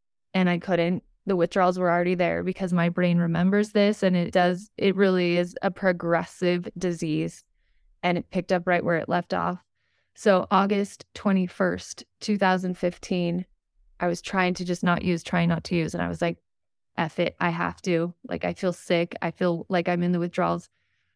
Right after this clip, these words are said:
So I go and I meet my dealer and he tells me, "Stephanie, be really careful. This is strong." And I was like, "Awesome." I wasn't thinking like,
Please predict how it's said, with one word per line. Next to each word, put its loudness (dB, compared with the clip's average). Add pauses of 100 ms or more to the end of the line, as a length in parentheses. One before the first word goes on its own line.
So 2
I 6
go 4
and 4
I 2
meet 0
my -2
dealer 0 (720)
and 2
he -2
tells 0
me, 0
"Stephanie, 0
be 0
really 0
careful. -2
This -4
is -14
strong." -4 (720)
And 4
I 4
was 0
like, 0 (300)
"Awesome." 0 (180)
I 2
wasn't 2
thinking 0
like, -2